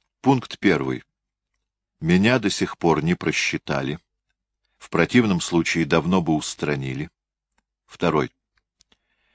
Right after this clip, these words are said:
Я знаю, кто будет следующей жертвой,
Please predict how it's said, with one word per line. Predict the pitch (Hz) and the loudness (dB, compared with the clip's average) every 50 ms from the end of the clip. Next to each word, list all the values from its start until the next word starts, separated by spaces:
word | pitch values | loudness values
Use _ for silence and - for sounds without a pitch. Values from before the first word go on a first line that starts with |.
| _ _ | _ _
Я | - 80 92 104 | -2 2 2 2
знаю, | 90 90 113 135 147 143 127 107 | 2 2 2 4 6 6 6 4
кто | - - - 98 90 | 4 2 2 0 2
будет | 80 92 90 82 82 - | 2 2 2 2 0 -2
следующей | - - 80 76 76 73 73 76 76 73 - - - 87 | -2 -2 0 2 2 2 0 -2 -2 -4 -4 -4 -2 -2
жертвой, | - - 90 90 - - - 87 90 90 | 0 0 0 -2 -2 -4 -6 -6 -6 -6